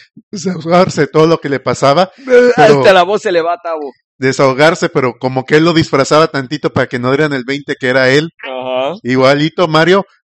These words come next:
Speaker 1: pero no lo disfraza nada.
Speaker 2: Ah, es, es como Miguelito, güey, el de Mafalda, cabrón.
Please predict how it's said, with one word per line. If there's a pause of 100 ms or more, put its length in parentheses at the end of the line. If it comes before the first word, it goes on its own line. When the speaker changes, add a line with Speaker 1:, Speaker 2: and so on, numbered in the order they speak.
Speaker 1:
pero
no
lo
disfraza
nada. (1000)
Speaker 2:
Ah,
es,
es
como
Miguelito,
güey,
el
de
Mafalda,
cabrón.